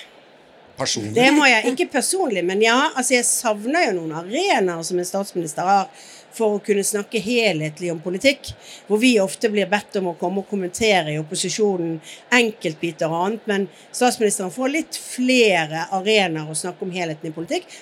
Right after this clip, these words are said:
Speaker 2: Jeg synes Jonas holdt en god tale i dag. Det var et par ting jeg mente han burde ha snakket om, men jeg skjønner at han, hvor vi er politisk uenige. Men, men, eh, men jeg synes han holdt en god tale, og jeg, eh, og det, og du kan jo alltid misunne det, så må du finne dine egne arenaer for å gjøre det.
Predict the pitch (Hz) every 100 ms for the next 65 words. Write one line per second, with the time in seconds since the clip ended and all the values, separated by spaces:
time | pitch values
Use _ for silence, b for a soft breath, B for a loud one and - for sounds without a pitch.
0 | - 269 269 226 240 226 185 175 156 165
1 | 170 180 - 170 180 185 226 392 - -
2 | - - 202 - 226 202 226 208 180 180
3 | 185 185 208 180 190 220 220 208 220 233
4 | 262 226 214 202 208 208 190 185 - -
5 | 208 196 214 220 214 233 220 185 208 202
6 | 190 285 - B B B 247 254 254 240
7 | 247 247 240 226 220 190 - - - 233
8 | 240 240 208 185 185 208 190 180 180 180
9 | 175 160 160 175 311 - 262 247 240 240
10 | - - - - 202 196 185 - - 226
11 | 220 240 - 208 196 214 254 - 180 339
12 | 330 - 311 254 170 175 185 370 392 -
13 | 330 330 285 240 247 247 190 160 151 147
14 | 151 147 - - -